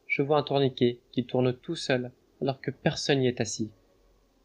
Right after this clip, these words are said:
Nous ne nous voyons pas ici d'habitude ? »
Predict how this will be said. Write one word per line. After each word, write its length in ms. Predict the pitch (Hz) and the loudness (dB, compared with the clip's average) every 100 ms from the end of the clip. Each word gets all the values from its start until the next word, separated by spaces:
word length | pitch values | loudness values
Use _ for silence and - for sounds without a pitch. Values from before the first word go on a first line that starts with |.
| _ _ _ _ _ _ _ | _ _ _ _ _ _ _
Nous 100 | 175 | 6
ne 140 | 165 | 8
nous 160 | 156 143 | 8 6
voyons 240 | 131 123 | 6 4
pas 120 | 107 117 | 4 2
ici 240 | 127 - | 2 2
d'habitude ? » 560 | 208 175 160 170 165 | 4 2 2 2 0